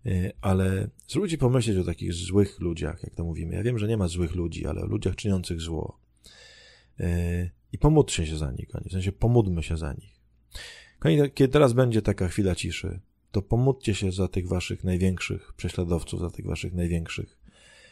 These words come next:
y, niszczycieli. Jeżeli takich nie ma, daj Boże, w waszym życiu, to pomódlcie się za innych, w sensie pomyślcie teraz o tych innych, którzy będą z nami się modlić w tym czasie i pomyślcie, ja może nie mam, Panie Boże, aktualnie kogoś takiego, albo nie miałem w ogóle w życiu kogoś takiego, kto by jakąś wielką krzywdę mi zrobił.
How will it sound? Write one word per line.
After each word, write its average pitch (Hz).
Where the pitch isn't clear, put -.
y, -
niszczycieli. 87
Jeżeli 107
takich 107
nie 135
ma, 113
daj 87
Boże, 92
w 80
waszym 85
życiu, 85
to 113
pomódlcie 143
się 127
za 113
innych, 110
w -
sensie 82
pomyślcie 107
teraz 104
o -
tych 101
innych, 113
którzy 95
będą 101
z 95
nami 101
się 92
modlić 90
w -
tym 98
czasie 92
i 98
pomyślcie, 98
ja 120
może 110
nie 110
mam, 101
Panie 92
Boże, 90
aktualnie 85
kogoś 90
takiego, 92
albo 92
nie 90
miałem 87
w 85
ogóle 87
w 82
życiu 90
kogoś 95
takiego, 95
kto 98
by 95
jakąś 92
wielką 95
krzywdę 92
mi 87
zrobił. 95